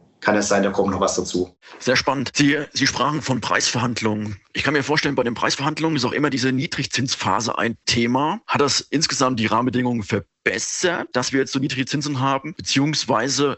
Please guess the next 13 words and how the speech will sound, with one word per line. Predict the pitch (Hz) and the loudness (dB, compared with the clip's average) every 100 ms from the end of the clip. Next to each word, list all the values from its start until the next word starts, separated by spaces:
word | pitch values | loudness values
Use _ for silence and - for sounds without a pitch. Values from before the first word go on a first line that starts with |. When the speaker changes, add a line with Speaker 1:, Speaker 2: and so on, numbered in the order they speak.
| - | -4
Speaker 2:
wenn | - 127 | -2 0
die | 127 | 0
Zinsen | - 131 110 107 - | 0 -2 -2 -4 -4
drehen, | 107 139 185 143 151 220 262 - | 0 2 2 0 -2 -2 -4 2
ähm, | 127 131 117 | 2 2 0
gibt | - 131 | -2 0
es | 113 | 0
vielleicht | 123 120 120 | 2 0 2
dann | 135 | 0
auch | 123 107 117 127 113 117 - | 2 2 2 0 -2 -8 -4
unter | 151 139 | 0 2
den | 135 | 0
Konkurrenten | 117 139 120 156 - - 170 147 | -2 0 0 -2 -6 -6 -2 -2